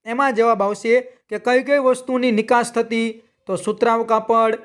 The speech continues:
રેશમી કાપડ, મસાલા, સોનું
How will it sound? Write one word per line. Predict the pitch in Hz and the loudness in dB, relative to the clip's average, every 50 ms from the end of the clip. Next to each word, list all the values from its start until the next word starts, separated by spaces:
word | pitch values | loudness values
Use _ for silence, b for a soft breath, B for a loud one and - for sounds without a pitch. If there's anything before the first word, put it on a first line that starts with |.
| - _ _ _ - | -16 _ _ _ -8
રેશમી | 151 165 202 208 - - 214 240 233 | -4 -4 -4 -4 -4 -4 -4 -4 -2
કાપડ, | 233 233 220 220 - 226 220 220 220 220 220 220 - _ _ _ | 0 0 0 0 0 0 2 2 0 0 -4 -8 -14 _ _ _
મસાલા, | - 156 165 196 202 - 233 220 220 220 226 214 214 220 220 214 220 - _ _ _ _ | -10 -6 -4 -4 -2 0 0 0 0 0 0 0 0 0 -2 -4 -8 -16 _ _ _ _
સોનું | - - 220 208 214 220 214 226 226 226 226 226 | -6 -2 0 0 0 0 0 -2 -2 -2 -4 -6